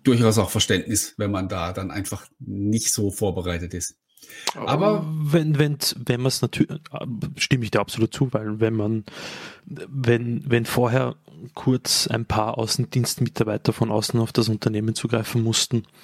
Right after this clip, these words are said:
Speaker 2: ähm, waren die Kapazitäten ja wohl ausreichend, aber nicht, dass auf einmal zwei, dreitausend, weiß ich nicht,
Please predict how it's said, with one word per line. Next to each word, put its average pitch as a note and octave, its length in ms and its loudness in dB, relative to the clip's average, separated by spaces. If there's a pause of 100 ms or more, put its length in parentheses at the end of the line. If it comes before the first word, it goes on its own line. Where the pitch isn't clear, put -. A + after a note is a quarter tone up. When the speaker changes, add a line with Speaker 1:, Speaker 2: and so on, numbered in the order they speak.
(520)
Speaker 2:
ähm, G#2+ 460 2 (100)
waren A2 340 0
die A2 80 0
Kapazitäten A2 720 0
ja G#2+ 140 4
wohl G2+ 160 0
ausreichend, A2 760 0 (500)
aber A2 220 0
nicht, A2+ 300 -2
dass G#2+ 280 0
auf - 160 0
einmal A2 460 2 (140)
zwei, - 300 2
dreitausend, A2 680 2
weiß A2 200 0
ich G#2+ 60 2
nicht, - 420 0